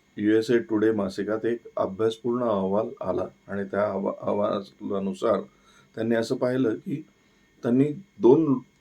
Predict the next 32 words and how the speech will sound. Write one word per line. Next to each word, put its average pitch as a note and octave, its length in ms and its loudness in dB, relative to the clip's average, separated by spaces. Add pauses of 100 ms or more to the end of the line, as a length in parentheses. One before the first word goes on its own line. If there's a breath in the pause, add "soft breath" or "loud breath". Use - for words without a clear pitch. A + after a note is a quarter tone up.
प्रकारच्या A2+ 520 2
लोकांमध्ये G2+ 920 0
विभागणी F#2+ 480 0
केली. E2 320 -6
एक, G#2 240 0 (680 soft breath)
जे A2 160 4
लोक G2+ 220 4 (1400)
ज्यांनी G2+ 220 -2
संकल्प A2+ 500 0
केले G#2+ 280 2
आणि F#2+ 240 0
लिहून G#2+ 240 0
काढले, F#2 380 -4 (400 soft breath)
एकाने F#2+ 400 -2
लिहून G#2 260 0
नाही F2+ 120 -4
काढले. - 340 -20 (680 soft breath)
तर A#2+ 40 -6
त्यांना A#2+ 340 2 (100)
आश्चर्यकारकरित्या A2 1120 0 (320)
एक G#2+ 180 -2
स्टॅटिस्टिक्स A#2+ 760 -4
आढळलं F2 440 -2
की B2 180 -4
ज्या A2 200 0
लोकांनी A2+ 420 -4
संकल्प B2 480 -4
केले C3 340 4
आणि G2 220 -2
ते C3 160 0
लिहून D3 220 2
काढले, G2 360 -4